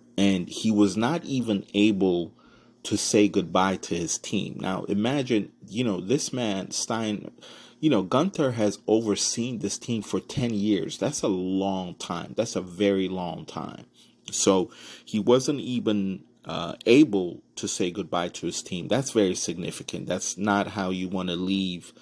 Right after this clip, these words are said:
a team that, you know, you have fought for, you've raised funds for, all the things that, you know, Gunther has done.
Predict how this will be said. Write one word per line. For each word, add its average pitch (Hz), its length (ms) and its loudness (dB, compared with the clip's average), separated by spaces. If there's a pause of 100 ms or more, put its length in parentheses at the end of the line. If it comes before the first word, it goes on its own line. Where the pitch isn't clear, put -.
(380)
a 92 120 -4
team 101 420 -4
that, 87 280 -4 (100)
you 98 200 -4
know, 87 140 -6
you 90 220 -4
have 87 120 -4
fought 110 420 2
for, 92 420 -2
you've 90 340 -6
raised 92 380 0
funds 104 440 -2
for, 92 360 -4
all 143 240 2
the 143 120 -4
things 120 400 -6
that, 92 300 -4 (720)
you 110 160 -2
know, 90 180 -4
Gunther 101 480 -2
has 85 180 -6
done. 92 400 -2